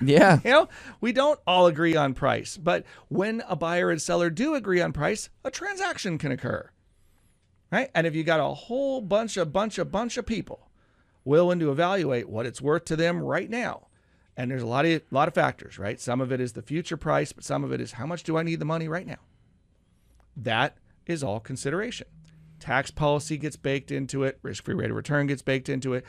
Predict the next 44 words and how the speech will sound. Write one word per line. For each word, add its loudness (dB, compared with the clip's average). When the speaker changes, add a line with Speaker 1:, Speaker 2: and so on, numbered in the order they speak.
Speaker 2:
which -4
is -2
also 4
the -2
same 0
as -6
saying -2
alternatives 0
that 2
I 2
could 0
invest 2
in 0
instead. 0
Those -10
all 2
influence -8
it. -16
Speaker 1:
Yeah, 8
and 6
when 6
you 4
get 6
enough 4
people 4
playing 4
in 6
that 2
arena, 4
it 0
t-, -2
tends 2
to 4
help 4
m-, 2
bring 6
the 4
price 2
to 0
a 6
more 2
fair -4
value. -4
Speaker 2:
Right. -2